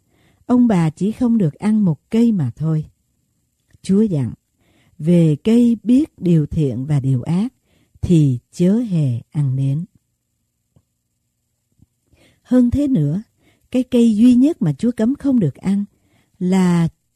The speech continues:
vì phúc lợi của Adam và Eva, với mục đích là để bảo đảm cho ông bà đời sống phước hạnh lâu bền trong ơn Chúa. Chúa biết nếu hai người ăn trái cây đó thì sẽ chết. Mối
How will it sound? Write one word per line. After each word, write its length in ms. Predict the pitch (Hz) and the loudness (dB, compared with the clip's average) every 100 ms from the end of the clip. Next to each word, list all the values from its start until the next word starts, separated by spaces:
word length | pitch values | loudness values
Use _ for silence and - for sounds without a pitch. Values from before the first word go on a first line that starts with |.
| _ _ 175 | _ _ -4
vì 300 | 185 190 175 | 0 2 0
phúc 320 | - 359 - | -2 -4 -2
lợi 360 | 175 147 127 | -2 -2 -4
của 160 | 113 151 | -6 -6
Adam 480 | - 190 196 190 180 | -4 -4 -2 -2 -2
và 120 | 147 - | -4 -2
Eva, 460 | 160 151 156 147 143 _ _ _ _ _ _ - | -2 -2 -2 -4 -6 _ _ _ _ _ _ -2
với 200 | 185 294 | 2 4
mục 240 | 294 160 | 2 0
đích 180 | 233 285 - | -2 -4 -4
là 240 | 156 147 | -4 -2
để 220 | 151 165 - | 0 -2 -4
bảo 500 | 165 165 147 156 220 | -10 -4 -2 0 -2
đảm 380 | 180 151 165 226 | -2 -2 -4 -4
cho 160 | 240 | -2
ông 200 | 233 226 | 0 0
bà 300 | 202 151 139 - _ - | -2 -2 -4 -8 _ -4
đời 300 | 170 160 131 | 0 2 0
sống 340 | - 170 226 | -4 -4 -4
phước 340 | - - 302 - | -6 -6 -6 -6
hạnh 260 | - 127 - | -8 -8 -12
lâu 360 | - 196 220 208 | -6 -2 0 0
bền 340 | 180 151 123 117 _ _ | 0 -2 -2 -8 _ _
trong 200 | 185 156 | -4 -2
ơn 300 | 160 160 143 - | -2 -2 -4 -8
Chúa. 320 | 143 143 165 _ _ _ _ _ _ _ _ _ _ _ | -8 -8 -10 _ _ _ _ _ _ _ _ _ _ _
Chúa 160 | - 202 | -2 0
biết 260 | 208 233 - | 2 0 0
nếu 220 | 202 220 | -2 0
hai 340 | 220 220 220 | -2 -2 -2
người 240 | 208 170 156 | 0 0 -2
ăn 240 | 202 208 | -2 -4
trái 260 | 214 196 247 | -4 -6 -4
cây 200 | 233 220 | -4 -2
đó 220 | 208 247 - | -2 -4 -6
thì 260 | - 190 165 | -2 0 0
sẽ 200 | - 165 | -4 -10
chết. 400 | - 233 285 _ _ _ _ _ _ _ - | -4 -4 -4 _ _ _ _ _ _ _ -4
Mối 260 | 185 240 | 0 0